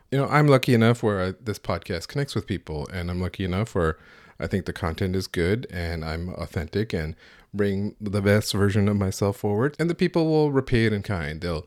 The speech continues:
interact with you. They'll like your tweets. They'll retweet your tweets. They'll listen to this podcast. They'll buy the socks. They'll post photos of themselves wearing the socks. You know,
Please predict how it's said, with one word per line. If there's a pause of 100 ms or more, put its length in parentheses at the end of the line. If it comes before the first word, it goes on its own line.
interact
with
you.
They'll
like
your
tweets.
They'll
retweet
your
tweets.
They'll
listen
to
this
podcast.
They'll
buy
the
socks.
They'll (440)
post
photos
of
themselves
wearing
the
socks.
You
know,